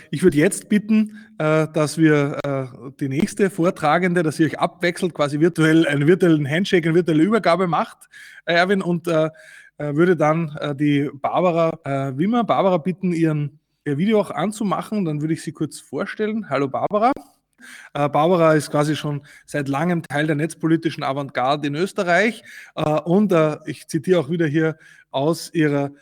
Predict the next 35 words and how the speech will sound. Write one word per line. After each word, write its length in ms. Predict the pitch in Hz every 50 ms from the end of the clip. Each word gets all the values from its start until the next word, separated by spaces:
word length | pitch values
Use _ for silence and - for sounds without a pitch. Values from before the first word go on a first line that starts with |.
| _ _
Twitter-Biografie, 1160 | - - 226 214 - 226 190 156 - 185 175 170 156 160 165 151 - - 160 151 151 156 151 - _ - - - - _
Barbara 560 | - 139 131 151 160 156 143 147 143 143 139 - - - - _
ist 260 | - 147 131 - - _
mehrfach 680 | _ 120 123 127 123 131 151 196 208 - - 180 - -
preisgekrönte 760 | - 135 139 160 170 - - 143 - - 156 160 156 - 156
Journalistin. 840 | - - 143 135 143 220 254 - - - 226 202 202 202 190 202 - _ _
Sie 140 | - 143
schreibt 260 | - - 143 139 - -
vor 140 | 123 110
allem, 200 | 127 143 156 160 151
wenn 80 | 147 143
ich, 180 | 127 - _
glaube 160 | - 135 131 139
ich, 100 | - -
richtig 280 | 156 - - 156 143
immer 100 | 143 139
noch 140 | 139 139 -
aktuell 440 | 135 131 - - 135 139 143 143 135
am 120 | 135 123
Stand 340 | - - 131 135 151 - -
bin, 200 | - 151 147 131
für 260 | - - 165 165 160
die 260 | - 156 147 139 139 - _ _ _
Future 380 | - - 208 214 - 254 233
Zone, 340 | - 202 180 175 175 170 175 170 - - - - _ _ _
ist 380 | _ 160 147 - - - _ _
Buchautorin 880 | - 247 240 - - 202 208 208 - 170 190 196 196 226 240 285 269 220
und 260 | - - 156 147 -
zwar, 320 | - 156 151 151 151 - - _ _ _ _ _ _
das 220 | - 143 185 180 -
finde 180 | - 170 160
ich 120 | 156 - 160
besonders, 600 | 156 139 - 139 135 165 190 180 175 160 - -
äh, 160 | 151 143 139
bemerkenswert, 840 | 131 147 139 135 139 175 190 - 202 - - 156 156 156 151 -